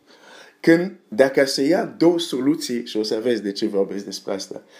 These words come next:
ce legătură are cu, cu ci-, subiectul care ne interesează. Când se, se ia două soluții,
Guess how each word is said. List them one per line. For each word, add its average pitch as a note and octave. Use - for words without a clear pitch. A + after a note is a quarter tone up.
ce -
legătură G#2+
are A2
cu, A#2+
cu B2
ci-, -
subiectul C3
care A2
ne G#2+
interesează. G#2
Când E3+
se, -
se -
ia D#3+
două D3
soluții, A2+